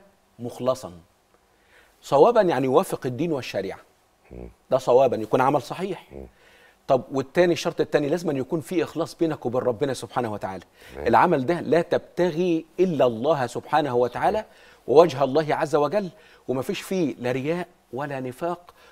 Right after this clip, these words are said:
Speaker 1: ولا مراءة ولا أي حاجة خالص.
Speaker 2: مم.
Speaker 1: دي شروط العمل الصالح الجميل. طب العمل الصالح ده بيقربني لربنا سبحانه وتعالى؟ آه طبعا بيقربني لربنا. رب العالمين سبحانه وتعالى قال في القرآن:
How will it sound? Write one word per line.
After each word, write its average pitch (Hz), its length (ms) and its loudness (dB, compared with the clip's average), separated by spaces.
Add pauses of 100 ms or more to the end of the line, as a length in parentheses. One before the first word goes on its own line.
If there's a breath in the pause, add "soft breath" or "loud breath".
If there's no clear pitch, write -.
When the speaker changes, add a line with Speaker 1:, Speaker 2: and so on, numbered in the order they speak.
(120)
Speaker 1:
ولا 160 340 6
مراءة 151 680 2
ولا 160 240 4
أي 165 160 0
حاجة 185 180 -4
خالص. 98 460 -8
Speaker 2:
مم. 62 60 -20 (300 soft breath)
Speaker 1:
دي 139 140 -4
شروط 156 300 -2
العمل 135 340 0
الصالح 139 360 -2
الجميل. 101 360 -6 (640 loud breath)
طب 170 120 0
العمل 175 280 0
الصالح 170 280 -4
ده 143 120 0
بيقربني 143 560 -4
لربنا 127 340 -2
سبحانه 139 340 -4
وتعالى؟ 147 300 -6 (160)
آه 120 40 -4
طبعا 98 340 -10 (140)
بيقربني 117 360 -2
لربنا. 98 320 -8 (480 soft breath)
رب 196 220 2
العالمين 131 360 0
سبحانه 160 380 -2
وتعالى 151 260 -4
قال 151 260 -2
في - 60 -10
القرآن: 131 440 -6